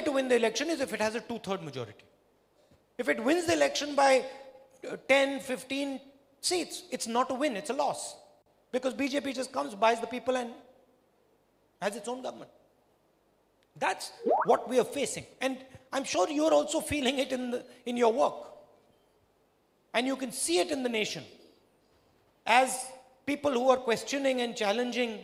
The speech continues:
um, the R S S, B J P are threatened, pushed around. I'm lucky. I'm lucky because there is nothing that they have on me. That's why I'm lucky.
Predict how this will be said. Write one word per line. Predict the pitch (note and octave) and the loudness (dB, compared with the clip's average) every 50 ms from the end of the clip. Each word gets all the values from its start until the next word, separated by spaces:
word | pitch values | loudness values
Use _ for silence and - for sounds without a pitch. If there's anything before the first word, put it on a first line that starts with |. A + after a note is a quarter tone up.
| - - - _ _ _ _ _ _ _ _ _ _ _ _ - | -16 -20 -20 _ _ _ _ _ _ _ _ _ _ _ _ -8
um, | - F#3+ F#3+ F#3 F3+ F3+ F3+ F3 E3+ E3+ - - _ _ _ _ _ _ _ _ _ _ _ _ _ _ _ _ _ _ _ _ _ _ _ _ _ _ E3 | -4 -2 0 0 2 0 0 -2 -6 -10 -16 -18 _ _ _ _ _ _ _ _ _ _ _ _ _ _ _ _ _ _ _ _ _ _ _ _ _ _ 0
the | F#3+ F#3+ | 4 6
R | F3+ G3+ G#3+ | 8 8 6
S | A#3 G#3+ - | 6 2 2
S, | A#3 A3+ G#3 E3+ | -2 -2 -2 -4
B | D#3 G3 F#3+ | -6 -8 -6
J | F3+ A3 G#3 | -4 -4 -4
P | - C#4 C#4 F3+ C3 - - - _ _ _ _ _ _ _ _ _ _ _ - | -2 -4 -6 -6 -8 -12 -18 -20 _ _ _ _ _ _ _ _ _ _ _ -4
are | G3+ G#3 G#3 G#3 | -4 -2 -2 -2
threatened, | - G#3 A3+ A3 A3 A3+ A3+ A3 G#3 - - - | -2 -2 -2 -2 -4 -8 -8 -8 -10 -12 -10 -8
pushed | A3 - - - | -8 -8 -6 -8
around. | A3+ A3+ G#3+ E3+ C#3 - - - - _ _ _ _ _ _ _ _ - | -8 -6 -6 -8 -8 -10 -16 -20 -20 _ _ _ _ _ _ _ _ 2
I'm | B3+ D#4 D4 B3 B3+ | 2 2 4 4 2
lucky. | A#3+ - - D3+ D3 - - - - _ _ _ _ _ _ _ _ _ _ _ _ _ _ _ _ _ _ _ _ _ _ _ _ _ _ _ _ - | 2 2 0 -8 -10 -10 -14 -20 -20 _ _ _ _ _ _ _ _ _ _ _ _ _ _ _ _ _ _ _ _ _ _ _ _ _ _ _ _ -4
I'm | - C4 B3+ A3 G#3 | -4 -4 -2 2 4
lucky | A#3 A#3 A#3+ - D4+ | 4 4 4 0 -2
because | B3 C4 A#3 - A#3 A#3+ C4 C4+ - - - - - - - - - _ _ _ _ _ _ _ _ _ _ _ _ | -2 -2 -4 0 2 2 2 2 0 -6 -12 -16 -18 -20 -20 -20 -20 _ _ _ _ _ _ _ _ _ _ _ _
there | - A3+ A#3 | 0 2 2
is | B3+ F#3+ E3+ | 2 -2 -4
nothing | E3+ E3+ G3 A#3+ A#3 A#3+ - C#4+ C4 C4 B3 | -6 -2 0 0 0 0 -2 -4 -2 -2 -2
that | G#3 G3 - | -2 -4 -2
they | A3 F3+ | -4 -4
have | E3 E3+ E3+ D#3+ | -4 -4 -6 -6
on | D#3+ D#3 | -8 -12
me. | C#3+ B2 A2+ _ _ _ _ _ _ _ _ _ _ _ _ _ _ _ _ _ _ _ _ | -12 -16 -18 _ _ _ _ _ _ _ _ _ _ _ _ _ _ _ _ _ _ _ _
That's | - A#3+ A#3+ B3 | 0 0 4 6
why | B3+ A#3+ | 6 6
I'm | A#3 A3 | 6 4
lucky. | G#3 - - D#3+ | 0 -2 -2 -8